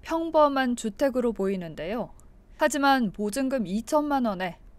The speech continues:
월세가 영 원이라 쓰여 있는 게 눈에 띕니다. 잘못 기입한 건가 했지만 매물 상세 설명을 보면 "집은 부모님이 사시는 단독주택입니다" 라고 쓰여 있고,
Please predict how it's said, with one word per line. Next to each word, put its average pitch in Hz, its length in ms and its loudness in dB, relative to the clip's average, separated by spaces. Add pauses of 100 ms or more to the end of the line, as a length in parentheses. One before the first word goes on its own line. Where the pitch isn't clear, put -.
월세가 190 760 -2
영 165 220 2
원이라 226 320 2
쓰여 262 320 -2
있는 196 320 -2
게 196 160 -2
눈에 190 300 -4
띕니다. 202 500 -4 (760)
잘못 214 380 2
기입한 233 460 0
건가 226 240 2
했지만 202 760 0
매물 185 360 -4
상세 277 340 -2
설명을 254 420 0
보면 196 480 -4 (240)
"집은 254 400 0
부모님이 254 500 0
사시는 226 500 -2
단독주택입니다" 220 1120 -4 (180)
라고 185 300 -2
쓰여 254 320 -2
있고, 175 420 -4